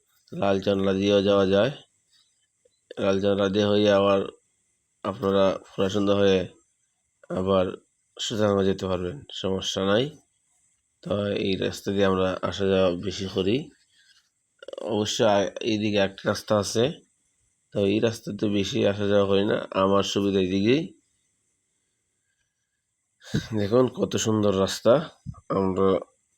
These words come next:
বাড়িতে যাইতেছি, হঠাৎ মনে হলো দেখি একটা ভিডিও করি, আপনাদেরকে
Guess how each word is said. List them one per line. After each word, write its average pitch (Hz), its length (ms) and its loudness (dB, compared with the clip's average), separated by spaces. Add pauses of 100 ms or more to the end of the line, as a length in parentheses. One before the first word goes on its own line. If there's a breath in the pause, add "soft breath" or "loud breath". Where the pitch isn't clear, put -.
(100)
বাড়িতে 95 420 2
যাইতেছি, 98 400 -2 (120)
হঠাৎ 95 360 -4
মনে 101 240 4
হলো 98 300 4
দেখি 98 300 -2 (340)
একটা - 260 -6
ভিডিও 101 400 2
করি, 101 220 2 (800)
আপনাদেরকে 98 600 -2